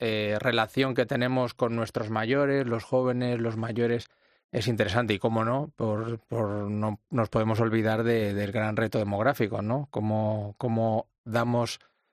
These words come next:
eh, respuesta a este reto demográfico, a, a, bueno, a, a los niños,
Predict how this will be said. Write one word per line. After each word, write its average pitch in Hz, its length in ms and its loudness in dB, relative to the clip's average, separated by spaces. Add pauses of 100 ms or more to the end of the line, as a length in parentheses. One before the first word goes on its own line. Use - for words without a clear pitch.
(140)
eh, 107 420 2
respuesta 117 840 2
a 113 80 0
este 110 680 0
reto 113 340 0
demográfico, 120 720 0
a, 110 400 -2
a, 107 640 -6
bueno, 131 300 -8 (120)
a, - 200 -6
a - 220 -2
los 107 260 0
niños, 123 520 2